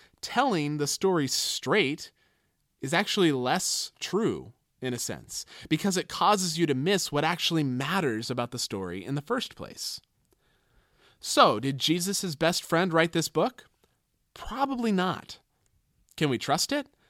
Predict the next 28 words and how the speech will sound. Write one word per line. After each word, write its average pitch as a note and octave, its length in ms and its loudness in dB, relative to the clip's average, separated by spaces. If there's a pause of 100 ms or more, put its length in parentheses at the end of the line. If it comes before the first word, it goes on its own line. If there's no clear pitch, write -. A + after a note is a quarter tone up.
(420)
Absolutely. A#2 840 -2 (920)
There's E3 260 4
evidence F3+ 420 4
that D3+ 120 -4
this F#3+ 180 -2
gospel C3 460 0
was A#2+ 140 -6
first - 460 -2
circulated A#2 720 -2
and C#3+ 140 -2
identified D3 640 2
as C3 180 0
a B2+ 100 2
trustworthy D3 720 0
account C3 440 -2
of A#2 160 -8
who D#3 200 0
Jesus B2+ 460 -4
was C3 460 -2 (460)
in F#3+ 200 6
and A#3+ 140 2
around D3+ 380 4 (100)
Ephesus B2 720 -2 (220)
in D3+ 120 2
the D3 80 6
late D#3 260 4
first - 460 -4
century. - 520 -8